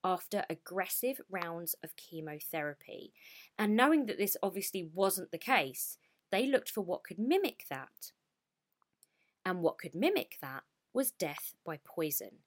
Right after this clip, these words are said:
It was the only reasonable explanation. So they start testing Mary's body, and initially it's tested for, like, all the common used poisons, such as arsenic and cyanide,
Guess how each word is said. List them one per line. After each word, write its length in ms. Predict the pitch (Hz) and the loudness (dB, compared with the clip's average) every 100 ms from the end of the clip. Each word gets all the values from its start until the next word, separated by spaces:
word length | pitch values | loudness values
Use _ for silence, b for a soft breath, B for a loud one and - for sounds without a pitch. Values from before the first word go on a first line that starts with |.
| _ - | _ 0
It 180 | 214 | 0
was 260 | 202 208 - - | 4 2 2 0
the 220 | 208 220 - | 2 0 4
only 640 | 208 254 262 185 151 135 - - | 8 10 8 4 2 0 -6 -4
reasonable 560 | 170 165 165 156 156 - | 2 2 2 -2 -2 -2
explanation. 760 | - - 160 151 135 - - - _ _ _ _ _ _ _ _ _ _ _ _ _ _ _ _ - | -4 -4 -4 -4 -4 -6 -8 -14 _ _ _ _ _ _ _ _ _ _ _ _ _ _ _ _ -2
So 400 | - 240 247 240 | 8 12 12 10
they 140 | 240 | 6
start 320 | 247 - 294 - | 6 8 6 6
testing 680 | 247 226 - 190 180 180 175 _ | -2 -2 0 0 0 -4 -10 _
Mary's 320 | - 170 170 160 | -2 0 0 -2
body, 440 | 139 - - - - | -6 -6 -12 -10 -2
and 400 | 160 160 160 - - | 2 2 2 -4 -2
initially 640 | 175 196 226 269 285 285 | 0 2 2 4 2 2
it's 180 | - - | 0 0
tested 460 | - 190 - 190 175 | -2 -2 0 0 -2
for, 240 | - 180 | 0 2
like, 200 | 170 165 | 4 4
all 160 | - 302 | 4 4
the 100 | 254 | 2
common 480 | - - 185 156 147 | -4 -4 0 0 -2
used 300 | 143 139 - - | -4 -8 -8 -6
poisons, 480 | 135 131 123 135 | -6 -4 -6 -4
such 260 | - - - | -2 -2 -2
as 140 | 151 - | -2 6
arsenic 600 | 240 233 - 226 226 - | 6 6 2 2 -2 -4
and 120 | 190 | 0
cyanide, 640 | - 156 143 113 110 113 | 2 2 -2 -6 -12 -14